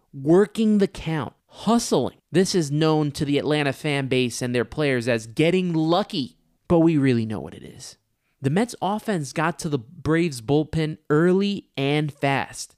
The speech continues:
You look at the starters in this five-game series. Kyle Wright and Max Fried were the only two to get to six innings pitched. Jake Odorizzi and Ian Anderson, four and two-thirds innings pitched. Spencer Strider,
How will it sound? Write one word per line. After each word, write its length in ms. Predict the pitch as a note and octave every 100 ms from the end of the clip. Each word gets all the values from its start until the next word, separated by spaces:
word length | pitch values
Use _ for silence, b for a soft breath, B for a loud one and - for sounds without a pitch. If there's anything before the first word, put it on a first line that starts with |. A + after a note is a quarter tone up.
| _
You 160 | C#3
look 180 | F3+ G#3
at 120 | G#3
the 60 | F#3+
starters 840 | - - E3+ E3 D#3 A#2+ A2+ - - _ _
in 120 | C#3
this 180 | C#3 C3
five-game 560 | C#3+ C#3 C3 C3 B2+ A#2
series. 480 | C#3 B2+ A2 -
Kyle 420 | - - E3+ G3 G3
Wright 300 | E3+ F3+ -
and 240 | C3+ C3
Max 320 | C#3+ E3 -
Fried 540 | - D#3 D3 A#2 A2 - -
were 140 | D3
the 180 | D3 D#3 -
only 420 | E3 F#3+ G#3 A3
two 560 | - - E3+ B2+ G#2 -
to 140 | - C#3+
get 320 | D3+ D3+ -
to 120 | C3+
six 380 | - F3 E3+ -
innings 260 | C#3 B2+
pitched. 420 | - A2+ - - _ _ -
Jake 260 | A#2+ D#3
Odorizzi 720 | F3+ F3+ D#3+ D3+ E3+ G#3+ C4 - _ _ -
and 160 | C#3
Ian 200 | D#3 D#3
Anderson, 580 | D3+ E3 F#3 - A3 A3+ _ _
four 280 | - F3
and 100 | E3
two-thirds 440 | - D#3+ C#3+ B2 A#2
innings 200 | A2 G#2
pitched. 380 | - - - _ _
Spencer 640 | - - F3+ G3 G3+ F3+
Strider, 560 | - F#3 F3+ A3+ C4